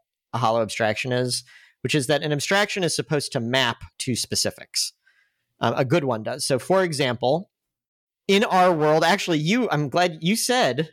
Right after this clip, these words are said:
earlier this podcast almost what I, what I'm about to say, a common thing we hear. "Success isn't about money, it's about freedom."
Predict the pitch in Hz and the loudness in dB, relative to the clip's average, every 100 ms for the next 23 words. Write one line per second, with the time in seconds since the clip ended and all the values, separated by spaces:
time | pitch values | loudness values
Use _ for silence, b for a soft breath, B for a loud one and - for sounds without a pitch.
0 | - 147 175 156 143 139 156 175 127 110 | -2 0 2 2 2 0 -2 0 -2 -2
1 | - 160 151 127 - 123 120 113 113 - | -2 0 0 0 -2 2 2 2 0 -2
2 | 127 113 110 107 - - 98 95 110 - | 0 0 0 0 -2 -4 -2 0 -2 -6
3 | - 143 139 139 131 160 - 127 110 104 | -2 0 0 0 -2 -4 -4 -4 -2 -4
4 | 101 107 120 B B - 156 - 208 190 | -2 -4 -6 B B -4 -2 2 2 0
5 | 175 175 156 143 135 127 117 117 113 - | -2 0 0 0 0 -4 -4 -4 -6 -8
6 | 127 113 104 - - 98 - - | -4 -2 -2 -4 -8 -8 -8 -16